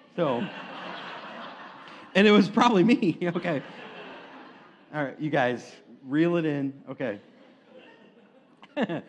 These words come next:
We're on pa-, or we're on page. We're on day sixty-three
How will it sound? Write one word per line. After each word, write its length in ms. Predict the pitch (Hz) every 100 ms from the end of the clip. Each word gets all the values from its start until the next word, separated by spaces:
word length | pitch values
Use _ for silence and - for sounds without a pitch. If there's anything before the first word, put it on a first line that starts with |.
| - - 180 156
We're 160 | 156 185
on 200 | 190 185
pa-, 320 | 220 208 208
or 180 | 170 156
we're 160 | 156
on 100 | 147
page. 400 | 131 139 127 120 -
We're 240 | 135 165 175
on 180 | 170 147
day 240 | 185 190
sixty-three 1300 | - - 214 - 240 220 - - 208 175 123 107 233